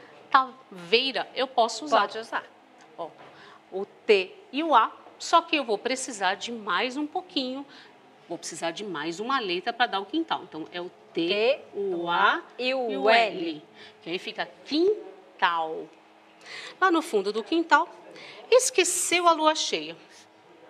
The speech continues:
Speaker 2: Esqueceu
Speaker 1: Esqueceu.
Speaker 2: a lua cheia.
Speaker 1: Né?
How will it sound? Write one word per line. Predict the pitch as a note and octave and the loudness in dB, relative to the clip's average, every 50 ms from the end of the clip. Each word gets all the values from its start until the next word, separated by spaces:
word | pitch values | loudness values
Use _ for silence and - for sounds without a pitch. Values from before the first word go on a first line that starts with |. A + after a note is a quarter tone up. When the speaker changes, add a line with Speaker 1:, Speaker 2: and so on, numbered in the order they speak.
| - - - - - - - | -20 -20 -20 -20 -20 -20 -12
Speaker 2:
Esqueceu | - G3+ G#3+ B3 B3 - - - - - - - A#3 - | -8 -4 -4 -4 -4 -6 -14 -18 -20 -16 -8 -4 -2 -2
Speaker 1:
Esqueceu. | D#4+ - - - - - - C#4 C4+ C#4 - - - A3 A3 A#3 A#3+ A#3+ B3 A#3+ | -2 -4 -8 -14 -14 -10 -8 -8 -8 -8 -8 -4 -2 -2 -2 -2 -2 -4 -4 -4
Speaker 2:
a | A#3 | -4
lua | A3+ A3 A3 A3+ A3 | -6 -6 -8 -8 -8
cheia. | A3 - - - - - F#3 A3 - - - _ - - - | -8 -8 -8 -10 -10 -12 -16 -18 -18 -20 -20 _ -20 -20 -18
Speaker 1:
Né? | F3+ F3 | -16 -16